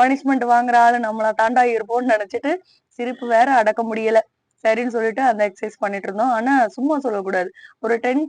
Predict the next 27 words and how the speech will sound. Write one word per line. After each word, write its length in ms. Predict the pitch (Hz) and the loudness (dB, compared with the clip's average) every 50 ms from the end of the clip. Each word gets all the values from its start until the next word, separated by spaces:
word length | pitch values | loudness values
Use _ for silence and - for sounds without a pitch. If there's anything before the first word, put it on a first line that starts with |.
| - - 294 | -4 -4 -2
கவுண்ட்ஸ் 360 | 285 294 311 311 - _ - | -2 -2 -2 -4 -6 _ -4
போட்டாலே 420 | 247 240 240 - 247 247 240 214 220 | -4 -2 0 2 2 2 2 2 2
அவ்வளோ 540 | 226 196 190 196 247 349 392 370 320 254 196 - 190 | 2 2 0 0 -2 0 0 2 2 0 0 -2 -2
டயர்ட் 240 | 180 185 196 214 214 | -2 0 2 2 2
ஆகுது. 260 | 190 180 175 - - _ _ _ _ _ _ | 2 0 -2 -8 -14 _ _ _ _ _ _
இப்ப 220 | 320 277 - 330 277 | -10 -4 -2 -2 -2
நின்ன 280 | 262 226 226 233 226 | -2 -2 -2 -2 -2
இடத்துலயே 260 | 214 196 214 196 202 | -2 -2 -4 -4 -4
ஓட 240 | 214 202 190 185 180 175 - | -4 -2 -4 -4 -6 -6 -8
சொல்லிட்டாரு. 340 | 180 175 170 165 175 165 156 - _ _ - - - | -10 -10 -6 -4 -4 -4 -4 -6 _ _ -20 -18 -4
அப்படியே 320 | - 208 220 233 285 277 254 | 0 0 0 2 0 -2 -2
இப்ப 240 | 240 - - 254 247 | -4 -4 -4 -4 -2
தோணுன 320 | - 233 240 240 240 220 | -2 -2 -2 0 -2 -2
பாட்டு, 300 | 202 - 208 208 - 202 208 240 | 0 2 0 2 2 0 0 0
"அர்ஜுனர் 720 | 277 269 247 240 240 233 226 262 269 269 254 262 269 254 | 0 0 2 2 0 0 -2 -2 -2 -2 0 -2 -4 -4
வில்லு, 500 | 233 262 262 254 240 240 240 254 277 302 - - 269 | -4 -4 -4 -4 -4 -4 -2 -2 -2 -4 -4 -2 -2
ஹரிச்சந்திர 480 | 269 277 269 - - 262 247 262 247 | -4 -4 -6 -8 -8 -6 -6 -6 -6
சொல்லு" 560 | 247 - - 254 254 254 240 233 240 262 294 311 - | -6 -6 -4 -4 -4 -4 -4 -2 0 0 2 2 2
அப்படின்ற 480 | 226 226 202 220 226 220 220 214 220 214 | 0 0 -2 -2 -6 -4 -2 -2 -2 -2
ஒரு 340 | 208 208 202 202 196 190 190 _ - - _ _ | 0 -2 -2 -2 -4 -6 -8 _ -20 -20 _ _
மைண்ட் 300 | - 226 240 262 254 233 | 0 0 0 2 2 4
வாய்ஸ்லயே 380 | 220 214 220 226 - - 226 | 4 4 4 2 -2 -4 0
அப்படியே 300 | 262 240 202 202 220 233 | 0 2 2 2 0 0
நம்ம 200 | 233 226 196 196 | 0 0 -4 -6
பேசாம 500 | 180 185 190 185 - 196 214 226 202 190 | -6 -8 -6 -2 -2 -2 -2 -2 -2 -4
ஓடிட்டு 20 | 196 | -4
இருக்கோம். 320 | 190 190 185 - 185 - | -6 -8 -10 -10 -12 -12